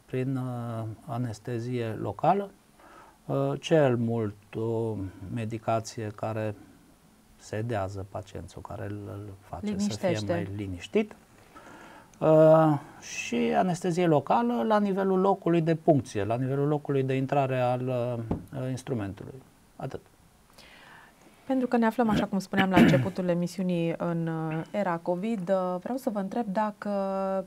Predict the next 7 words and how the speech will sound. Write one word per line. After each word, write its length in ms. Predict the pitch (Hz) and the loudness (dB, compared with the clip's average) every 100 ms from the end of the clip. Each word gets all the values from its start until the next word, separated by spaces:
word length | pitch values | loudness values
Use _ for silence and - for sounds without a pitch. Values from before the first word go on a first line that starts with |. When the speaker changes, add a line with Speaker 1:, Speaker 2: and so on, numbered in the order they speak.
| - | -6
Speaker 2:
a 100 | 247 | -6
scăzut 640 | 247 240 208 208 240 240 | -4 -6 -4 -2 -4 -2
sau 180 | 226 208 | 0 0
a 100 | 190 | -2
crescut 540 | 196 208 196 - 254 254 | -4 -6 -8 -4 -4 -2
adresabilitatea, 1120 | 196 190 190 180 175 175 202 190 190 180 175 - - - - - | -2 -2 -2 -4 -4 -2 0 0 0 0 0 -4 -20 -20 -14 -4
uh, 300 | 180 170 | -2 -2